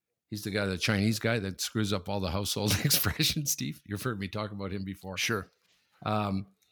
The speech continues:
Speaker 1: I, he, he had texted me yesterday, and, uh, the, these are guys I all hang out with, but I, but I don't anymore 'cause I,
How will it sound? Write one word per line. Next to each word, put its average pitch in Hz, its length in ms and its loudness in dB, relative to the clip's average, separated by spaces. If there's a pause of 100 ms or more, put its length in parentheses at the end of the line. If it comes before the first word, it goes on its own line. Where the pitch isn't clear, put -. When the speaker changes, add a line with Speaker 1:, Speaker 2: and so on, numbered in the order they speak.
(380)
Speaker 1:
I, 143 120 0
he, 123 340 0
he 123 140 2
had 104 140 2
texted 120 360 6
me 95 80 6
yesterday, 95 640 0 (920)
and, 87 340 0
uh, 85 320 -4
the, 95 200 -4
these 110 220 4
are 110 60 2
guys 98 300 4
I 95 140 2
all 101 200 2
hang 98 240 2
out 107 160 0
with, 98 180 -8
but 95 140 -2
I, 95 220 2
but 95 260 -2
I 92 80 2
don't 107 240 0
anymore 95 300 -2
'cause 90 180 -6
I, 87 140 -6